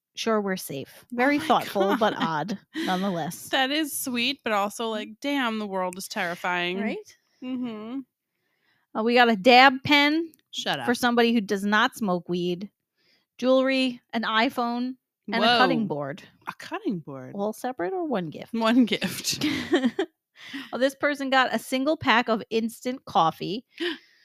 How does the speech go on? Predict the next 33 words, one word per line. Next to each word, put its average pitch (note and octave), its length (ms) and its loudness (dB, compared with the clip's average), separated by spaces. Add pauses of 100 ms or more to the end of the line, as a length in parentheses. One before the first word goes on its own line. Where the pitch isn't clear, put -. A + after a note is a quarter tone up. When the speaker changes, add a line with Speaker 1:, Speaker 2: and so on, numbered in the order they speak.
(140)
Speaker 1:
She B3 160 -2
said A#3 300 -2
she A#3+ 100 -2
didn't C4+ 280 0
have D4 180 2
enough B3+ 280 2
money A3+ 320 0
to G#3 120 -6
tip, C#4 320 2
but G3 160 2
she - 160 -6
always C4 260 4
wanted A#3 380 -2
to G#3+ 80 -2
tip G#3+ 280 -4
us F#3 240 2
with F#3 200 -2
a F3+ 60 0
bag F3+ 340 0
of E3+ 100 -4
instant F#3 540 -8
<laughs> - 80 -20
coffee. F4 420 6 (1400)
I - 1040 -6
guess F#4 180 0
we C4+ 140 0
do B3 160 0
run B3+ 140 0
Speaker 2:
Oh - 80 0
my A#3+ 220 0
Speaker 1:
on B3+ 120 -6
Speaker 2:
God. C#4 400 -8
Speaker 1:
caffeine. G#3+ 680 -4